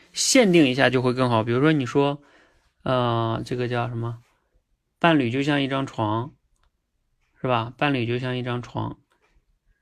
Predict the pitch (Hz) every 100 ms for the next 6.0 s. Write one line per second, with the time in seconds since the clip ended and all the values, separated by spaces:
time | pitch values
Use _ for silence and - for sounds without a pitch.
0 | _ - - 131 156 165 139 135 127 113
1 | 104 113 160 175 123 120 120 113 110 113
2 | - _ _ - 117 110 - - 135 151
3 | 156 156 175 180 135 123 120 117 120 113
4 | 107 113 113 113 113 - - - 143 139
5 | 143 120 110 113 113 110 110 - - -